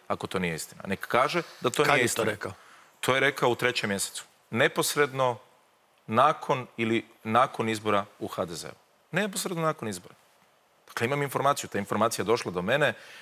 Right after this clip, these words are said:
Speaker 1: e, i to je prilično pouzdana informacija.
Speaker 2: Dobro. Vidjet ćemo što će odgovoriti Plenković.
Speaker 1: Da.
Speaker 2: Recite mi,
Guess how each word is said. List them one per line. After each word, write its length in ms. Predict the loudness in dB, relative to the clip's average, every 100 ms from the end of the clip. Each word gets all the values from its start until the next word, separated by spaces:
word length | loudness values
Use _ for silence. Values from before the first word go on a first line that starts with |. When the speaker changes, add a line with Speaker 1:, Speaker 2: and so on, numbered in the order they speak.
| -8
Speaker 1:
e, 100 | -2 0 2 0
i 80 | -2
to 240 | 2 4
je 100 | 4
prilično 360 | 4 0 0 0
pouzdana 420 | 2 2 0 -6
informacija. 440 | -8 -8 -8 -8 -10 -14 -20
Speaker 2:
Dobro. 320 | -14 -6 -4 -4 -8 -20 -12 -8 -8 -10 -14 -16 -8
Vidjet 260 | -4 0
ćemo 300 | 2 2 2 -4 _ -14
što 240 | -6 -4
će 120 | -4
odgovoriti 520 | -4 -4 -2 -4 -6 -10
Plenković. 680 | -10 -8 -8 -10 -8 -8 -8 -12
Speaker 1:
Da. 100 | -10 -10 -12 -10 -8 -8 -12 -2
Speaker 2:
Recite 520 | 2 4 4 2 2
mi, 160 | 0